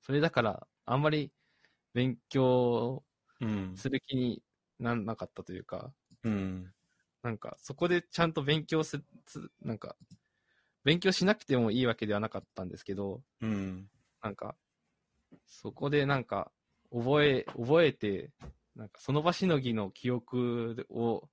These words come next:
Speaker 1: 記憶を勉強みたいな感じでやってて。
Speaker 2: うんうん。
Speaker 1: で、なんかまあ、その、こう、うん、高校があんま良くなかったとは思ってはないんですけど、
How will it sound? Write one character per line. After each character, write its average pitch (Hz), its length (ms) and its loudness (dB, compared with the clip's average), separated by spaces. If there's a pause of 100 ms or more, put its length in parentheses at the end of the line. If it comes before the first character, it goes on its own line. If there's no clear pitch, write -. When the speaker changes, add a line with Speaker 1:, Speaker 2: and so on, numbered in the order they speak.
(380)
Speaker 1:
記 - 140 -4
憶 127 300 -2
を 117 40 0
勉 127 260 0
強 127 260 -2
み 127 100 -2
た 110 120 -2
い 95 80 -4
な 101 180 -16 (200)
感 104 240 -2
じ 98 420 -4
で 110 80 -6
や 98 80 -4
っ - 40 -14
て - 140 -18
て。 - 260 -16 (320)
Speaker 2:
う 120 40 -4
ん 107 240 0
う 101 40 -2
ん。 95 320 -8 (1600)
Speaker 1:
で、 - 140 -4
な 101 120 -6
ん - 60 -12
か - 140 -12
ま 95 440 -8
あ、 139 60 -18 (400)
そ - 100 -20
の、 - 60 -18
こ - 320 -2 (260)
う、 143 40 -4
う 131 40 -2
ん、 113 340 -4 (1300)
高 156 220 2
校 160 840 6 (800)
が 139 240 0
あ 127 100 6
ん 131 60 2
ま 139 80 6
良 147 80 6
く 127 120 2
な 123 100 6
か 113 120 6
っ - 100 -4
た 95 100 -2
と 98 100 -2
は 92 40 0
思 104 160 0
っ 104 80 -6 (220)
て 98 100 -4
は 90 120 -2
な 98 160 -2
い 95 60 -4
ん 92 60 -10
で 87 80 -14
す - 100 -20
け - 80 -14
ど、 87 280 -10